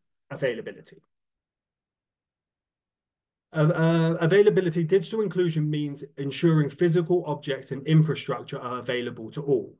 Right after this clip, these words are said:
That might mean smartphones, computers, fiber optic cables, routers, uh, satellites, and so on.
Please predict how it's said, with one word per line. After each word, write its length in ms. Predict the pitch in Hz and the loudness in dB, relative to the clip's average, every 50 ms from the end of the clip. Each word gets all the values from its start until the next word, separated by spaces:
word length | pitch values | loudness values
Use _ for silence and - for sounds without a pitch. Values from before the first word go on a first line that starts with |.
| _ - | _ -4
That 200 | 151 143 143 151 | -4 -2 -2 0
might 160 | 147 143 143 | -2 -2 -2
mean 160 | 143 135 135 | -4 -6 -8
smartphones, 720 | 131 127 - - 151 151 147 139 - 160 151 151 147 139 - | -8 -6 -2 0 0 0 0 -2 -2 -2 0 0 -2 -4 -6
computers, 800 | - 156 - - 170 165 160 156 156 - 151 147 143 135 - - - _ _ | -10 -12 -6 -2 0 2 2 2 0 0 0 0 -2 -4 -8 -14 -18 _ _
fiber 300 | - 170 175 180 170 156 | 0 2 2 2 2 0
optic 440 | 156 135 127 127 - - - - - | -2 -4 -6 -8 -8 -12 -18 -18 -12
cables, 500 | - 127 120 120 117 117 117 113 113 120 | -8 -6 -4 -4 -4 -6 -8 -10 -10 -10
routers, 640 | 123 131 156 165 170 160 160 160 147 139 135 - - _ _ _ _ _ _ - | -2 2 4 4 4 2 0 0 -2 -2 -2 -6 -12 _ _ _ _ _ _ -14
uh, 220 | 127 127 123 120 113 | -12 -10 -10 -10 -8
satellites, 640 | - - 175 156 - - 156 135 127 123 117 113 | -6 -4 -4 -4 -2 -2 -4 -2 -2 -2 -4 -6
and 120 | 127 113 117 | -10 -12 -12
so 200 | - 120 101 - | -10 -12 -12 -12
on. 80 | - | -16